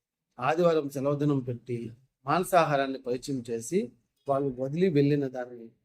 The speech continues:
మనం ఇప్పుడు అలాగే కంటిన్యూ చేస్తాం. కావున దీని గురించి మన యొక్క ఇండియన్ గవర్నమెంట్ కూడా ఆలోచించి ఆదివారం రోజు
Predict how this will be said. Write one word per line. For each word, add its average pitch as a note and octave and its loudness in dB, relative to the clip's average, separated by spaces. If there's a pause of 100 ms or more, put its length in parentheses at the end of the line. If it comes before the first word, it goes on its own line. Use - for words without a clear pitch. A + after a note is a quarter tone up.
(240)
మనం C#3 -4
ఇప్పుడు C3+ -2
అలాగే C#3+ 2
కంటిన్యూ C3+ -6 (100)
చేస్తాం. - -20 (600)
కావున C#3 2 (680)
దీని D#3 2 (240)
గురించి G3 0 (640)
మన C#3+ -2
యొక్క - -12
ఇండియన్ D#3+ 2
గవర్నమెంట్ D#3 4
కూడా D#3 4
ఆలోచించి C3 -4 (480)
ఆదివారం F3+ 4
రోజు D#3 0